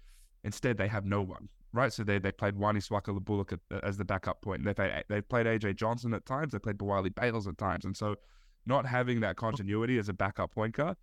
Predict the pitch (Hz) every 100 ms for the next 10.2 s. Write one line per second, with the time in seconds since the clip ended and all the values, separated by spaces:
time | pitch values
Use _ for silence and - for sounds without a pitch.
0 | - - - 113 110 107 107 98 101 -
1 | 98 82 101 101 80 - 98 101 - -
2 | - - - _ _ - 117 117 104 -
3 | 95 110 120 143 151 - 117 - 101 -
4 | 92 85 _ _ _ - - 107 110 107
5 | 98 101 101 104 110 110 156 175 - -
6 | 107 - 110 95 - _ - 113 117 110
7 | 107 107 101 92 - - 104 117 110 101
8 | 101 101 95 73 57 - - - - -
9 | - 107 - 104 101 110 - 120 110 104
10 | 95